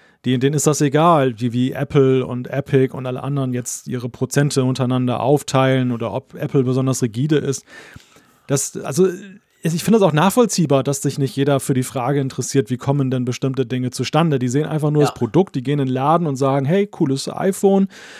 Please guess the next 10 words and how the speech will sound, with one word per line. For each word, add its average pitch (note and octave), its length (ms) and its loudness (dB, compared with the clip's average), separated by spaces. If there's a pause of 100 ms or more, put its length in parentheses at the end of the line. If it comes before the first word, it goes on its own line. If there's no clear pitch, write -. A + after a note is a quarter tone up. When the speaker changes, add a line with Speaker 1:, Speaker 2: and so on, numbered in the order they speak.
Speaker 1:
Dann, C3+ 260 0
äh, C3 160 0
testen D3 380 -2
sie C3+ 100 0
meinen C3 160 0
App E3 180 -2
Store D#3 380 0
und D3 80 -4
sagen, C#3 280 0
hey, F3+ 180 0